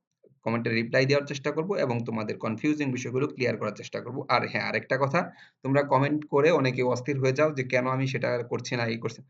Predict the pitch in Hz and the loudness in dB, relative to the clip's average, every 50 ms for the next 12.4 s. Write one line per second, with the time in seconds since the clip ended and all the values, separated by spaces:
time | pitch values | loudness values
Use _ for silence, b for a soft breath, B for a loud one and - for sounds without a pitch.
0 | _ _ _ _ _ - 123 123 139 151 151 143 131 131 143 135 135 135 147 156 | _ _ _ _ _ 0 2 2 2 2 2 0 2 4 4 2 2 0 0 0
1 | 156 151 151 - 120 117 113 110 110 107 - 107 - 113 117 139 160 196 190 - | 0 0 0 0 -2 0 0 0 -2 -4 -8 -12 -14 -6 -4 -2 -2 -2 -4 -8
2 | - _ _ _ _ _ _ 117 117 - - 131 151 147 131 120 120 117 123 135 | -10 _ _ _ _ _ _ 2 2 2 4 4 2 2 2 2 0 0 2 0
3 | 143 135 139 135 135 135 127 117 117 113 113 117 117 127 131 131 127 123 113 113 | 0 2 2 2 2 2 2 0 0 0 -2 -2 -2 0 0 0 0 -2 -4 -4
4 | 113 - 135 127 117 117 117 113 110 113 - - 113 110 113 113 113 113 117 117 | 0 2 2 2 2 2 0 -2 -4 -4 -2 -2 0 0 -2 -4 -4 -2 -2 -2
5 | 113 113 113 - 113 113 - - - 120 113 - 120 131 117 101 107 107 - _ | -2 -2 -2 -4 -4 -6 -6 -6 -6 -6 -4 -2 -4 -2 -2 -4 -6 -8 -12 _
6 | _ _ _ _ _ - 110 117 117 113 113 113 123 117 113 123 117 113 120 - | _ _ _ _ _ -6 -4 -2 0 0 -2 -2 -2 0 2 2 2 0 0 -2
7 | 117 117 113 113 - - _ _ _ _ _ 107 104 107 - 117 120 123 120 123 | -4 -4 -4 -8 -10 -16 _ _ _ _ _ 0 2 2 2 0 -2 -2 0 0
8 | 127 123 123 123 123 120 120 - - 117 110 - - 113 110 110 110 117 117 117 | 0 2 2 0 -4 -6 -10 -6 -4 -4 -4 -2 -2 -2 0 0 -2 -2 -2 -2
9 | 113 - - 120 120 127 117 127 123 117 107 107 110 110 113 113 113 117 113 - | -4 -4 -6 -6 -6 -6 -6 -4 -4 -4 -4 -2 -2 -2 -2 0 0 -2 -4 -6
10 | - 110 - _ 113 107 101 - - 110 - - 120 113 113 110 - - 117 117 | -10 -14 -8 _ -6 -6 -4 -4 -6 -8 -4 -2 -2 -2 -2 -4 -4 -6 -6 -4
11 | 113 120 156 175 160 - 147 139 - - 151 - 151 143 143 143 143 139 139 135 | -2 -2 -2 -2 -2 -2 -4 -6 -6 -8 -4 -2 0 0 2 2 2 0 0 -2
12 | - 131 123 131 - 311 - | -2 -2 -2 0 -2 -4 -6